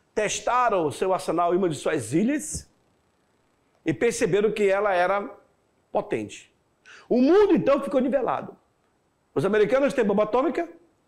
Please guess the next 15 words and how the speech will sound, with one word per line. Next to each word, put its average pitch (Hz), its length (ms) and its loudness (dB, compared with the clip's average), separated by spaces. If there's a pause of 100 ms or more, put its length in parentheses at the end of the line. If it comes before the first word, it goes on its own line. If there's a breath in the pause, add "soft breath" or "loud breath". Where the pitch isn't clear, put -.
(360)
os 185 240 2
russos 220 180 2
também 214 240 0
têm 214 120 -6
uma 190 80 0
bomba 196 200 0
atômica. 113 360 -10 (300 loud breath)
Tanto 349 240 0
é 302 80 4
que 226 180 -2
hoje, 381 400 4
na 175 160 -2
guerra 170 220 0
da 156 120 0
Ucrânia, 151 680 -2